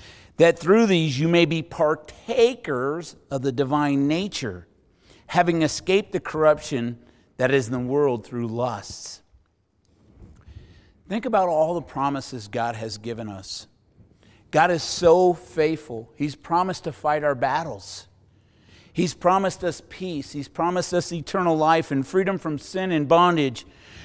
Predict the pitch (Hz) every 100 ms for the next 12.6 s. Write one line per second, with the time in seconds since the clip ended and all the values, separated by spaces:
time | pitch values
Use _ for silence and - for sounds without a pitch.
0 | - 180 - - 190 196 175 170 160 139
1 | 175 185 160 - 147 131 143 170 190 180
2 | 165 151 151 127 123 180 196 170 156 160
3 | 170 175 - 147 - 180 196 190 180 175
4 | 165 156 147 131 - - 196 196 151 147
5 | 123 - - 196 - - 208 208 208 185
6 | 170 - 208 220 226 233 233 196 - 226
7 | 226 170 160 151 _ _ - - - -
8 | 180 180 196 226 208 185 - 185 175 170
9 | - - _ _ _ _ - 170 170 170
10 | 208 240 240 247 247 240 _ _ - 139
11 | 131 - - 143 - - - 233 220 214
12 | 214 160 139 143 147